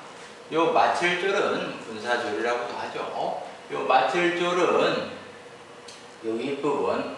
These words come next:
옷의와 열십이 조합이 돼 있는 글자죠. 근데 후대 오면서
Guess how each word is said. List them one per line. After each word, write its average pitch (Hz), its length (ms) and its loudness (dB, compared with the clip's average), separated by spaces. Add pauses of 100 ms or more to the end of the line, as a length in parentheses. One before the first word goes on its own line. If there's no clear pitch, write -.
옷의와 143 1800 4
열십이 - 720 2
조합이 113 420 -2
돼 95 120 -6
있는 85 400 -4
글자죠. - 800 -4
근데 - 160 -10
후대 151 520 -2
오면서 - 880 -2